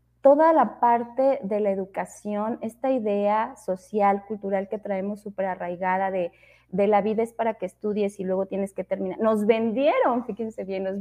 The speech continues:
nos vendieron una idea en el que tienes que terminar tu licenciatura y hacer tu maestría y no sé cuántos posgrados para llegar al éxito y, y obtener, eh, remuneración, toda la que tú quieras y demás.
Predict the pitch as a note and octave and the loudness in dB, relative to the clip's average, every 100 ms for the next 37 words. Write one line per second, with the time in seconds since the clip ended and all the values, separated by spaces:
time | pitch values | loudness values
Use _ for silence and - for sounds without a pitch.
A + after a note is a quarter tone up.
0 | - G#3 G#3 A3 A3+ C#4+ A4 G#4+ F#4+ F#4 | -6 -4 -2 -2 2 0 0 -2 0 2
1 | B3+ A#3 G#3+ B3 F4 _ _ - A3 G#3+ | 4 4 2 -2 -8 _ _ -6 -4 -2
2 | G#3 A3 B3 B3 C4+ - B3+ B3+ B3+ A3 | -2 -4 0 2 2 -2 -2 -2 -4 -4
3 | G#3 G#3 G#3 A#3+ A#3 G#3 G3+ F#3+ F#3 G3+ | -4 -4 -2 -4 -2 -4 -4 -4 -2 2
4 | G#3 G#3+ F#3 G3 F#3 G#3+ G3 F#3+ - G3 | 2 2 0 -6 -10 -10 -10 -10 -10 -6
5 | G#3 G#3 G3 - - G3 G3 G#3+ - F3+ | -2 -2 -4 -8 -10 -8 -8 -12 -6 -4
6 | F#3 F#3+ F#3+ G3 - F#3+ F3+ F3+ F3+ F#3+ | 0 2 4 2 -2 -2 0 -2 -2 -2
7 | F#3+ G3 G3 - G3 - - _ _ - | 0 0 -2 -10 -10 -6 -6 _ _ -4
8 | G#3+ - G#3+ G#3 G3+ - F#3+ G3 G3 G3 | -4 0 2 4 2 2 0 0 0 0
9 | G3+ F#3+ D2+ C#2 A2+ - F#3+ F#3 G3 F#3 | -2 -2 -4 -12 -14 -6 0 2 2 2
10 | G3 G3 F#3+ F3+ F3+ - G3 G3 G3 F#3+ | 2 2 0 0 -2 -6 -6 -4 0 0
11 | F#3 G3 - - _ F#3+ F#3+ F#3+ F3+ - | -2 -6 -14 -20 _ 0 2 0 -4 -8
12 | F#3+ G3 G3+ | -8 -4 -4